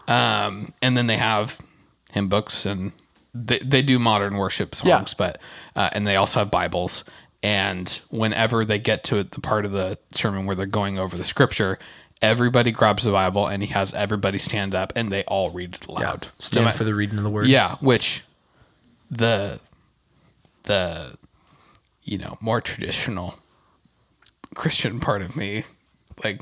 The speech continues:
Speaker 1: that warms my heart a little bit.
Speaker 2: Yeah.
Speaker 1: I like that part, but, like, and maybe that's just me and my upbringing and stuff like that, that I like that stuff.
Speaker 2: Uh,
Speaker 1: But
Speaker 2: I like the standing
Speaker 1: yeah.
Speaker 2: for the reading of the word. I do not do it within youth, but that's something I very much so enjoy.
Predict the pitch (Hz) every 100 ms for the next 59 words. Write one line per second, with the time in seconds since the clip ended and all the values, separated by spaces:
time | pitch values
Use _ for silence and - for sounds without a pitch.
0 | - 139 123 139 131 - 98 90 98 98
1 | 104 120 127 120 123 120 120 - 110 -
2 | - - - 117 120 104 - - - -
3 | - - - 127 123 113 107 98 101 -
4 | 104 - 107 98 110 107 104 - - -
5 | - - 120 - 104 104 98 120 - -
6 | - - 113 - - - - - - -
7 | - - - 104 90 - - - 147 131
8 | 117 - 110 - 110 104 104 104 - 107
9 | 104 104 104 104 101 104 101 104 101 101
10 | - 120 123 123 117 - 98 107 104 98
11 | 101 - 92 90 87 95 92 101 95 -
12 | 101 104 117 127 151 - - - - -
13 | - - 123 127 127 - 113 - 107 95
14 | 98 95 90 90 87 - - 90 85 92
15 | 85 85